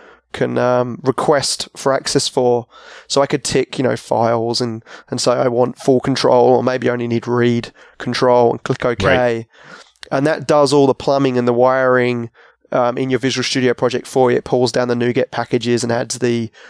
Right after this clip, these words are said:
Speaker 1: assembly references and wires them up in the web config.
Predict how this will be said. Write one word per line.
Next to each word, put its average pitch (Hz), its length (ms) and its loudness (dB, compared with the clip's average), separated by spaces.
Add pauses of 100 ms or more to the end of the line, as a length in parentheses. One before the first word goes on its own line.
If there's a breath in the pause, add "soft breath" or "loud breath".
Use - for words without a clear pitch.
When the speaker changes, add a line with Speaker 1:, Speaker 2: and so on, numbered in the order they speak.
(200 loud breath)
Speaker 1:
assembly 127 440 0
references 123 720 0
and 120 120 -4
wires 120 280 0
them 120 160 0
up 120 140 -2
in 123 60 -4
the 120 80 -2
web 117 220 -4
config. 123 580 -2